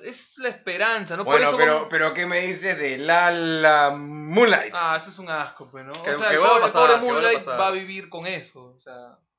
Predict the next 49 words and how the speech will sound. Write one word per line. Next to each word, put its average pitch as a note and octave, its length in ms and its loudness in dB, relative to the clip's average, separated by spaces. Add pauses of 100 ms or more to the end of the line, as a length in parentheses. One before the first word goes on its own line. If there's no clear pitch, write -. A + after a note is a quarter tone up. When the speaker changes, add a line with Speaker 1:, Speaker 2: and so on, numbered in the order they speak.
(140)
Speaker 2:
Sí. E3 240 -12
Speaker 1:
está D#3+ 120 -6
bien, F3 140 -4
es F3 80 -10
su G#3 100 -2
Oscar, E3 300 -4
pero C3+ 160 -10
es F3+ 100 -8
más, F#3+ 160 -8
tú A3+ 100 -16
buscas A3+ 360 -12
el D#3+ 160 -12
clip F#3 340 -12
de C#3 400 -16
Moonlight E3 380 -12
ganando D#3 420 -8
el D3 80 -8
Oscar D3+ 380 -10
en, B2 280 -16 (760)
a C#3+ 80 -14
Mejor D3+ 240 -16
Película F#3 640 -8
y D3 180 -20
te D3 100 -16
sale F#3 220 -6
toda F#3 180 -4
la E3 120 -4
secuencia, C#3 520 -12
es C3+ 120 -18
una E3 140 -14
cosa E3+ 160 -14
que D3 40 -14
dura D#3 180 -10
como D3+ 180 -12
ocho D#3+ 140 -14
minutos. C#3+ 400 -16 (280)
Speaker 3:
<laughs> - 240 -18 (500)
Speaker 1:
O C#3 80 -20
sea, C#3 120 -10
te C#3 80 -12
viene F3 220 -10
junto F#3 340 -10
al F3 60 -6
cagadón, D3 400 -8
no D#3 100 -10
lo E3 60 -8
han D#3+ 80 -12
podido D#3+ 260 -8
editar. C3 480 -12